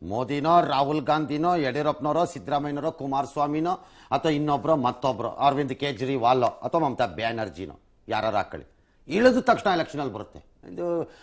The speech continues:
ಹಿಂಗೆಲ್ಲ ಮಾಡಿದ್ರೆ ಗ-, ಗ-, ಒಕ್ಕಲಿಗರು ಏನ್ ಅನ್ಕೋತಾರೋ, ಲಿಂಗಾಯತರು ಏನ್ ಅನ್ಕೊಂಡ್ಬಿಡ್ತಾರೋ, ಬ್ರಾಹ್ಮಣರು ಏನ್ ಅನ್ಕೋತಾರೋ,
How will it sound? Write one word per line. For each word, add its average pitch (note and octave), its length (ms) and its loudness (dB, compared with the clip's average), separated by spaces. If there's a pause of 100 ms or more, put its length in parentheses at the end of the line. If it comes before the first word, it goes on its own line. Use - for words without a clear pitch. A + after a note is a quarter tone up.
(420)
ಹಿಂಗೆಲ್ಲ F3 280 4
ಮಾಡಿದ್ರೆ F3+ 300 4
ಗ-, D#3+ 280 4
ಗ-, C#3 60 0
ಒಕ್ಕಲಿಗರು D3+ 360 -2
ಏನ್ D3 80 -2
ಅನ್ಕೋತಾರೋ, A2 520 -4 (460)
ಲಿಂಗಾಯತರು D3 320 0
ಏನ್ C3+ 60 -2
ಅನ್ಕೊಂಡ್ಬಿಡ್ತಾರೋ, G#2+ 640 -6 (360)
ಬ್ರಾಹ್ಮಣರು C3 300 0
ಏನ್ C#3+ 80 0
ಅನ್ಕೋತಾರೋ, G#2 460 -6